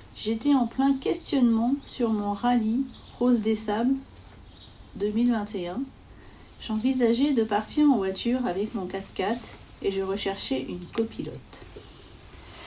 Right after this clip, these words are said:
Dans un quatre-quatre pour un rallye, vous avez le pilote, celui qui conduit, et le copilote, celui qui fait la navigation grâce au roadbook et à la boussole.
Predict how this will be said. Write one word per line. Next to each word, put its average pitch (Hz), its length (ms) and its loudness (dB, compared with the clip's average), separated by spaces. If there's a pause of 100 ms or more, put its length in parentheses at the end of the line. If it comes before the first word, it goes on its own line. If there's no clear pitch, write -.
(440)
Dans 208 200 2
un 233 120 4
quatre-quatre 359 480 2
pour 247 200 -4
un 233 140 4
rallye, 220 380 2 (600)
vous 196 220 -2
avez 196 260 2
le 180 80 -2
pilote, 254 640 -4 (840)
celui 226 520 0
qui 233 160 -6
conduit, 262 560 2 (640)
et 247 100 0
le 214 140 4
copilote, 233 800 -2 (600)
celui 214 380 0
qui 226 140 -4
fait 233 180 2
la 185 120 -2
navigation 214 760 0
grâce 240 440 0
au 180 60 -6
roadbook 185 480 -4
et 190 60 -2
à 175 40 -2
la 196 120 -2
boussole. - 480 -4